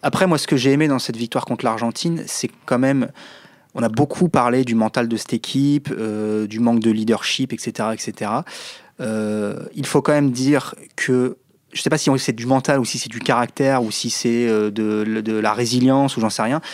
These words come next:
mais avec l'entame de match catastrophique qu'ils font, franchement,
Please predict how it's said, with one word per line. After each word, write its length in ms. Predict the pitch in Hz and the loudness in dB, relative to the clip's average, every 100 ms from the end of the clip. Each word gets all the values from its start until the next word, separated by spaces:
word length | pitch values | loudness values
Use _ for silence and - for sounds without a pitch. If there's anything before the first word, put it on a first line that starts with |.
| - - - | -16 -12 0
mais 100 | 113 | 2
avec 220 | 113 117 | 2 2
l'entame 300 | 160 - 175 | 2 2 2
de 80 | 147 | 4
match 260 | 151 143 - | 2 0 -2
catastrophique 680 | 156 - - 156 - - | -4 -4 -6 -6 -6 -10
qu'ils 140 | - 135 | -8 -8
font, 220 | - 175 - | -4 -6 -8
franchement, 720 | - - 190 180 - 170 190 | -12 -2 0 0 0 2 2